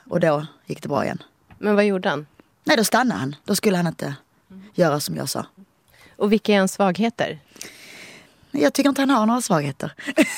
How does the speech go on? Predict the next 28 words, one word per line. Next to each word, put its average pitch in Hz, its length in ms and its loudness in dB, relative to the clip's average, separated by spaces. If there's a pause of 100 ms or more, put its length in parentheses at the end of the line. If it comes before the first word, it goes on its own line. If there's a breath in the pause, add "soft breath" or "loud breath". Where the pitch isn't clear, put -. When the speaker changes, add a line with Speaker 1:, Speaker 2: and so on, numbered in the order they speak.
(180)
Speaker 1:
<laughs> - 640 0
Faktiskt. - 880 -4 (400 loud breath)
Han 254 160 2
är 277 80 4
snygg, 294 840 2
han - 420 0
är 254 40 2
duktig, 208 960 2 (360 soft breath)
han 190 340 2
är 175 240 2
härlig 170 1000 2 (300)
och 196 100 2
han 190 180 4
är 180 40 0
snäll 175 340 2
när 165 80 0
man, 160 220 0 (140)
när 175 100 -2
man 160 120 0
tar 175 100 -2
hand 151 280 2
om 156 100 0
honom 143 320 2
i 156 60 -4
stallet. 139 560 0
Och 156 100 2
han 151 180 0
är, 139 180 2